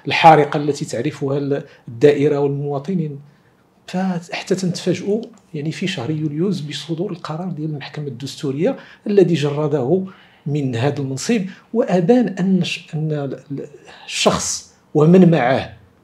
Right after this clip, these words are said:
من النخب السياسية ديال هذا الحزب هذا مشاو في المسار ديال محاولة نقد ال-، الأحكام الصادرة في ال-، في الملف،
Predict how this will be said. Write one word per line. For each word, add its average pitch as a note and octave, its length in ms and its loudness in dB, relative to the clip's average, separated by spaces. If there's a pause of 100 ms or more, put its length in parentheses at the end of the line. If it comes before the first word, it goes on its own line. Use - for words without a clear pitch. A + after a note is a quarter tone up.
من C3 360 -4
النخب C3 560 -4
السياسية B2+ 600 -6
ديال B2 160 -6
هذا A#2 120 -8
الحزب A#2 380 -8
هذا C#4 240 -2 (320)
مشاو G#3 340 4
في G#3+ 100 -6
المسار F#3+ 680 0 (400)
ديال D3+ 420 2 (120)
محاولة G3 840 0
نقد G#3 380 2 (1500)
ال-، D#3 100 0
الأحكام D#3 540 0
الصادرة E3+ 480 4
في - 120 -10
ال-، C3+ 320 -6
في - 300 -10
الملف، A#2+ 400 -6